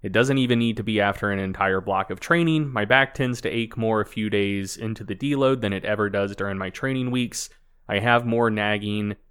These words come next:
aching, and pains as well." So, you know, basically,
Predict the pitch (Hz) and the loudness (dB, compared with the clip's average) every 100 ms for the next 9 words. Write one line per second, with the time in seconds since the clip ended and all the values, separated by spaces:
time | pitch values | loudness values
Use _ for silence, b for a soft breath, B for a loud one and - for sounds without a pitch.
0 | - 123 117 120 113 95 104 - 104 101 | -6 -4 -2 -2 -4 -4 -6 -6 -6 -4
1 | 101 98 98 98 92 90 90 - - - | -4 -6 -6 -6 -6 -6 -4 -4 -10 -12
2 | - 101 98 98 - _ _ _ _ _ | -4 0 -2 -4 -16 _ _ _ _ _
3 | - - 123 98 127 135 131 - 117 107 | -10 -2 0 2 0 0 -4 -2 -2 -2